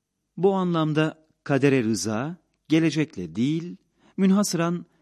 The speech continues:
geçmişle ilgili bir tutumdur. Eylemin, umut ve ilerlemenin karşısında değildir.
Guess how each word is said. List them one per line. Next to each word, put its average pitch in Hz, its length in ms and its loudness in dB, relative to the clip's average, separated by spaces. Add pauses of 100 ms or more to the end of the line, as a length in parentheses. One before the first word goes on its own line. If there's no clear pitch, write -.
(160)
geçmişle 160 600 0
ilgili 92 400 -8
bir 80 140 -12
tutumdur. - 600 -18 (500)
Eylemin, 120 640 0 (420)
umut 135 360 -2
ve 123 140 2
ilerlemenin 120 720 0
karşısında 104 800 -6
değildir. 123 560 -8